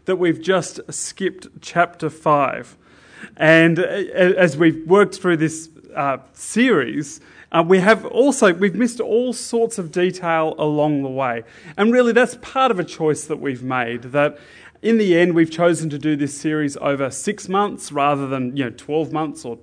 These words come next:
twenty-four months. And that means that inevitably, uh, we do lose some of that detail. So our goal has been to make sure that we focus on a good amount of the book and hopefully capture all the key themes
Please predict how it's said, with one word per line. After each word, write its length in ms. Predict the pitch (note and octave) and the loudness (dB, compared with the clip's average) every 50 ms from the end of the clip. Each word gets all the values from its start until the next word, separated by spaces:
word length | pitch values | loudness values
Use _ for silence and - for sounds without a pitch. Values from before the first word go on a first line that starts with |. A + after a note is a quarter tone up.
| _ _ | _ _
twenty-four 580 | - - D#3 C#3 C3 B2 B2+ - - C3 C3 C3+ | -14 -12 -10 -10 -10 -12 -14 -14 -12 -12 -10 -8
months. 420 | C3+ C#3 C#3+ C#3+ - - - - _ _ _ _ - - - - | -6 -6 -8 -8 -10 -16 -20 -20 _ _ _ _ -20 -20 -20 -4
And 160 | - D#3+ F3 F#3 | -2 2 4 4
that 120 | F#3+ F#3+ - | 4 4 2
means 440 | F3+ F3 E3+ E3 E3+ E3 D#3 - | 2 4 4 6 4 4 0 0
that 240 | - E3+ D#3+ D#3 - | 0 2 2 0 0
inevitably, 920 | D#3+ F3 F#3 F3+ F#3 F#3+ F#3 E3 E3+ E3 C#3+ B2+ C3 A#2 A#2+ C#3+ F#3 A3 A3 - - _ _ - | -2 2 4 6 6 6 6 4 2 0 0 0 -4 -4 -4 -4 -4 -6 -8 -12 -20 _ _ -4
uh, 100 | D3 D3+ D#3 | -4 -4 -2
we 240 | D3+ D#3 D#3+ D#3+ | 0 2 2 2
do 360 | D3+ D#3+ - D#3+ D#3+ D#3+ D#3+ D#3+ | 0 -2 -2 0 2 2 4 2
lose 520 | C#3+ C#3 C#3+ C#3+ C#3+ C#3+ C#3 C#3 C#3 - - _ _ | 2 0 0 0 2 0 0 -2 -6 -12 -18 _ _
some 360 | _ - - - D#3+ D3 C#3+ | _ -18 -8 -6 -4 -2 -2
of 160 | C#3+ C3 A#2 C3 | -2 -4 -4 -4
that 280 | C3+ C3 - - - | -4 -4 -4 -6 -10
detail. 600 | - C3+ A#2+ B2 B2 A#2+ - - A#2+ B2+ - - | -10 -8 -8 -8 -8 -10 -12 -12 -10 -10 -12 -12
So 360 | - - - E3 D#3+ D#3 D#3+ - - - - | -10 -2 0 2 2 2 0 -4 -12 -10 0
our 140 | - F#3 F#3+ | 2 2 2
goal 340 | E3+ D#3 G#3+ A#3 A#3+ A#3+ A3+ | 4 2 2 4 4 2 2
has 200 | F#3+ G3+ F3+ - | 0 -2 -4 -6
been 320 | - - C#3+ C3 C3+ E3 F#3 | -6 -4 -4 -4 -4 -6 -6
to 100 | - F#3+ | -4 -2
make 200 | F#3 F#3 F#3+ F#3 | 0 0 0 0
sure 160 | - - F#3 | -2 -4 -4
that 100 | E3 F3 | -4 -4
we 100 | E3+ E3+ | -8 -10
focus 480 | - - G3 F#3 F3+ F3 F#3+ D#3+ - F#3 | -6 -2 -2 -2 0 -2 -4 -6 -4 -2
on 240 | E3 E3 D#3 - - - - | -2 -2 -2 -4 -10 -8 -6
a 80 | F3 | -6
good 220 | D#3+ C#3+ B3 D4 D#4 | -4 -2 -2 0 0
amount 400 | C#4 G3+ D#3 C#3 B2+ B2 C3 - - | 0 0 0 -2 -2 -4 -8 -10 -10
of 180 | - D3 B2+ A2+ | -10 -10 -8 -6
the 80 | C3+ A#2+ | -8 -4
book 320 | B2 F#3 D4 D#3+ - - - - - - | -2 -2 -2 -4 -6 -14 -20 -20 -8 -6
and 100 | D3+ D#3+ | -6 -6
hopefully 480 | D3 - F#3+ G3+ G3+ - - F#3 F3+ F3+ | -2 0 2 2 2 0 -2 -4 -4 -4
capture 580 | - - E3+ E3 E3 - - - D#3+ D3 - - - - - | -2 -4 -4 -4 -4 -4 -2 -2 -2 -2 -2 -6 -14 -14 -6
all 180 | - F3 E3+ E3+ | -2 0 0 2
the 140 | D#3 D#3 D3 | 0 0 -4
key 340 | D#3 - D#3+ D#3 D3 C#3+ | -4 -4 -4 -2 -2 -4
themes 760 | C#3 - - _ _ F#3 F3 E3+ F3 F3 E3+ E3 D#3+ D#3 D#3+ | -6 -10 -16 _ _ -4 -2 0 0 0 0 -2 -2 -4 -6